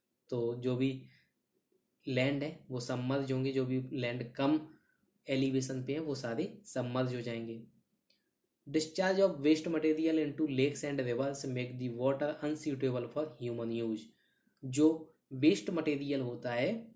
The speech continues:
वो क्या होता है, फैक्ट्रीज से निकलता है और नदियों में चला जाता है, तो ये क्या होता है, अनसूटेबल हो जाता है ह्यूमन के यूज के लिए। लेकिन फिर भी लोग उसी को पीते हैं, क्योंकि पानी इतना तो है नहीं कि आप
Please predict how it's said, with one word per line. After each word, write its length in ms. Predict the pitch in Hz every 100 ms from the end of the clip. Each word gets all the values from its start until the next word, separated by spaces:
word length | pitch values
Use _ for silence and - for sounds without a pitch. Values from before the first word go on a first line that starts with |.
| _ _ 147
वो 80 |
क्या 160 | 147 185
होता 200 | 185 180
है, 80 | 151
फैक्ट्रीज 420 | 147 143 156 151
से 160 | 151 143
निकलता 420 | 135 135 131 135
है 120 | 135
और 260 | 147 254 - - _ 135
नदियों 320 | 123 131 139
में 100 | 135
चला 260 | 131 123 120
जाता 240 | 120 123
है, 80 | 127
तो 80 | 156
ये 160 | 160
क्या 180 | 160 180
होता 260 | 160 123 120
है, 160 | 113 151
अनसूटेबल 760 | 147 139 143 135 143 135 135
हो 100 | 123
जाता 260 | 123 120 151
है 140 | 127
ह्यूमन 360 | 120 127 127 127
के 120 | 143
यूज 320 | 135 123 123
के 160 | - 127
लिए। 320 | 120 120 120 - _ _ _
लेकिन 220 | 135 135 131
फिर 180 | 131
भी 120 | 127 131
लोग 200 | 131 127
उसी 220 | 123 131
को 160 | 151
पीते 360 | 156 143 131 131
हैं, 200 | 127 127
क्योंकि 340 | 131 131 196 247 - - _ _ _ 123
पानी 300 | 117 120 123
इतना 400 | 147 - 131 127
तो 100 | 131
है 180 | 135 165
नहीं 200 | 165 165
कि 120 | 156
आप 280 | 147 -